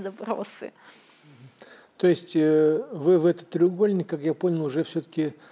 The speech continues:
Speaker 2: собаку съели и статью все-таки, наверное, где-то написали.
Speaker 1: Ну,
Speaker 2: Как,
Speaker 1: пока
Speaker 2: как?
Speaker 1: только у себя в соцсетях. Я еще тему не развивала.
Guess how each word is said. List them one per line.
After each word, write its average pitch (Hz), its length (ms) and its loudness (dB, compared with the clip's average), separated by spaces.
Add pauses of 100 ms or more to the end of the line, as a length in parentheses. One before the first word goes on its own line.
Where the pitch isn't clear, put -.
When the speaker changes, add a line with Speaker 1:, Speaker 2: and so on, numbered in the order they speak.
(140)
Speaker 2:
собаку 165 460 -2
съели 185 400 0
и 147 60 -2
статью 160 400 -2
все-таки, 160 360 -6
наверное, 151 280 -4
где-то 151 340 -6
написали. 151 680 -6
Speaker 1:
Ну, 381 120 2
Speaker 2:
Как, 403 40 -2
Speaker 1:
пока 320 220 -2
Speaker 2:
как? 320 100 -2
Speaker 1:
только 294 280 -4
у 254 60 -4
себя 240 280 -2
в 240 80 -10
соцсетях. - 840 -4 (100)
Я 240 240 -2
еще 269 240 -4
тему 247 300 -2
не 240 160 0
развивала. 240 840 -2